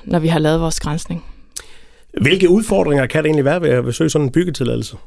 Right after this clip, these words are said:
Speaker 1: Jamen, man, tit så, øh, bygger man for højt, for tæt på skel.
Speaker 2: Ja.
Speaker 1: Øhm,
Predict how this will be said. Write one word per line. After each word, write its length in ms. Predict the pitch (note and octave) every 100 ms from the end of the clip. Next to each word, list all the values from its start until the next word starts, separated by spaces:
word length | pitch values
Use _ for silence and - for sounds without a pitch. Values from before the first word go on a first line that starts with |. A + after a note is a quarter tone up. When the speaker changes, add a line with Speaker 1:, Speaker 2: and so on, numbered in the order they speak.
| - - - _ -
Speaker 1:
Jamen, 220 | G#3 G#3
man, 280 | G3+ G3 F#3 - -
tit 200 | C4 -
så, 300 | A#3+ A#3 G#3+
øh, 280 | F#3 F3+
bygger 300 | F3+ - F#3+
man 320 | F3+ F3 E3+ E3
for 120 | F#3
højt, 380 | G3+ G3 - - - -
for 120 | -
tæt 240 | F3 F#3 F3+
på 120 | -
skel. 280 | - F3+ F#3 - - - -
Speaker 2:
Ja. 120 | C3+ -
Speaker 1:
Øhm, 640 | F3 E3 E3 E3+ E3 E3+